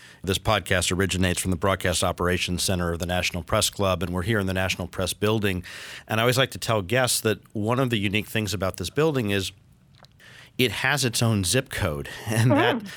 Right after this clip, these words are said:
Speaker 1: that dates from a pre-internet age when, you know, everything came in and out of this building and all the news bureaus that are here, in addition to the club itself, that everything that came in and out of here, press releases, videotape,
Speaker 2: Mm-hmm, mm-hmm.
Speaker 1: audio tape, media kits,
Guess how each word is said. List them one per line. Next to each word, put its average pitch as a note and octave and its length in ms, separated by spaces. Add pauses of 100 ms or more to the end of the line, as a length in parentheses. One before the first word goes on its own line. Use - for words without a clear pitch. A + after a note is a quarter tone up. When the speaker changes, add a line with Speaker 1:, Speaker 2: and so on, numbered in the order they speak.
(220)
Speaker 1:
that A#2 440
dates A#2 300
from G#2 260
a G2+ 100
pre-internet G2+ 800
age G2 440
when, F#2+ 440 (400)
you G#2+ 100
know, G2 220
everything A#2 480
came G2+ 260
in A2 80
and G#2 140
out G2+ 120
of F#2 80
this F2+ 120
building G2+ 440
and F2+ 120
all F#2+ 140
the G2 100
news F#2+ 280
bureaus F#2+ 520
that F2+ 100
are E2+ 60
here, G2 300
in E2+ 80
addition F2+ 320
to E2+ 60
the D2 60
club E2+ 260
itself, A2+ 460 (340)
that C3 120
everything D3 320
that A#2 80
came G#2+ 260
in B2+ 100
and G2+ 120
out A#2+ 160
of A#2 80
here, D#2 160
press - 340
releases, F#2 640
videotape, G#2 680
Speaker 2:
Mm-hmm, - 100
mm-hmm. A#3+ 80
Speaker 1:
audio A2 320
tape, F2 380
media G#2 420
kits, - 420